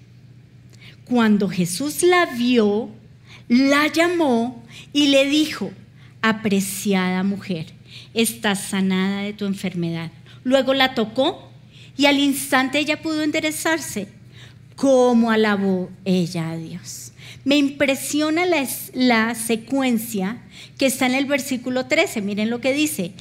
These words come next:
La vio, la llamó y por último la tocó y la sanó. Ella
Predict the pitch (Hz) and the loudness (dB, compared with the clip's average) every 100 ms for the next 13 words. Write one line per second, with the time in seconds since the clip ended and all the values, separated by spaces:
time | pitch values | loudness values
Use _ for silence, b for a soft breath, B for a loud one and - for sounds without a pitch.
0 | B - 233 226 202 196 233 233 226 247 | B 2 4 6 4 2 4 4 6 4
1 | 339 - - - - B - 233 233 226 | 0 -6 -20 -20 -20 B 2 6 6 6
2 | 262 302 330 311 277 302 339 - B B | 4 6 6 6 4 0 -4 -12 B B
3 | B 294 294 330 330 302 220 - 240 247 | B -2 0 -2 0 0 0 0 -2 -2
4 | 262 B - 214 208 202 - 180 165 - | -6 B -4 2 2 2 -2 -6 -6 -6
5 | 247 262 302 302 - - b - 214 202 | -4 -4 -6 -14 -20 -20 b -4 2 2
6 | 190 - 170 196 - - - - - - | 2 -2 -8 -10 -12 -20 -20 -20 -20 -20
7 | - - - - - - - - - - | -20 -20 -20 -20 -20 -20 -20 -20 -20 -20
8 | - - - - - - - - - - | -20 -20 -20 -20 -20 -20 -20 -20 -20 -20
9 | B B B B - 277 311 - 214 226 | B B B B 0 2 4 2 0 0